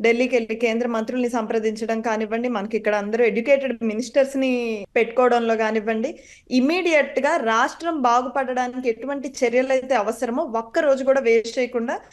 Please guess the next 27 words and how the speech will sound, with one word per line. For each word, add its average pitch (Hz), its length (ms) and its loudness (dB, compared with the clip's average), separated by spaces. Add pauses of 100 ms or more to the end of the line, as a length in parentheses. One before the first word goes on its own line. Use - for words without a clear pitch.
(300)
చంద్రబాబు 247 380 4
నాయుడు 254 180 0
గారు 240 200 2
రంగంలో 233 380 0
దిగడం 214 380 -2
మనం 202 300 -4
చూసాం. 180 260 -6 (380)
ఈ 247 80 2
రోజు 269 260 4
ముఖ్యంగా 294 760 2 (160)
చంద్రబాబు 254 360 -2
నాయుడు 254 180 -2
గారు 247 200 -2
దృష్టి 240 360 -6
పెట్టింది 269 380 0
మౌలిక 269 400 0
వసతుల 226 460 -2
మీదండి. 170 460 -6 (340)
ఎందుకంటే 302 460 2
లాస్ట్ 254 440 2
ఫైవ్ 262 340 -2
ఇయర్స్ 277 340 0
లో 294 160 2
మనకి 254 300 -4
మౌలిక 254 380 -2
వసతులు 233 540 -4
లేక, 262 560 0